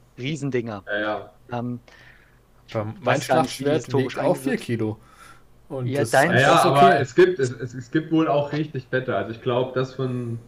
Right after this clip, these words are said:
Speaker 2: was Björn Rüther sich jetzt zugelegt hat, ich weiß nicht, ich glaub, das hatte sechs Kilo oder annähernd sechs Kilo.
Speaker 1: Ja, Gott, hilf.
Speaker 2: Und das ist schon heftig. Also wenn du schon seine Videos anguckst, dann siehst du ja, dass er schon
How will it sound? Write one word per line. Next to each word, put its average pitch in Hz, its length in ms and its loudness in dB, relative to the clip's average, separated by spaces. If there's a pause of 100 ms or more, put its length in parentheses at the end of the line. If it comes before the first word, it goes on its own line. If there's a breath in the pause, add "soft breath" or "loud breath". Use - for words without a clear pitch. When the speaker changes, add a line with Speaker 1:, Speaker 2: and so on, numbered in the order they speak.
Speaker 2:
was 120 300 -6 (120)
Björn 123 280 4
Rüther 160 300 0
sich 160 100 -4
jetzt 156 220 -6
zugelegt 160 420 -2
hat, 151 200 -6
ich - 120 -20
weiß - 220 -4
nicht, 113 100 -4
ich - 40 -14
glaub, 120 120 -2
das - 140 -14
hatte 113 180 -6
sechs 120 340 -4
Kilo 165 280 2
oder - 100 -2
annähernd 123 340 0
sechs 117 300 -8
Kilo. 117 340 -2 (260 soft breath)
Speaker 1:
Ja, 117 180 -6
Gott, - 300 -10 (140)
hilf. 120 200 -6
Speaker 2:
Und 117 140 -4
das 151 180 4
ist 147 120 0
schon 147 160 4
heftig. 151 320 2
Also 143 240 2 (280)
wenn 147 140 4
du 160 100 6
schon 143 400 0 (320)
seine 147 340 4
Videos 175 340 4
anguckst, 117 340 0
dann 113 120 2
siehst 170 200 2
du 165 60 6
ja, 131 80 6
dass 120 140 2
er 139 160 -2
schon 123 260 -4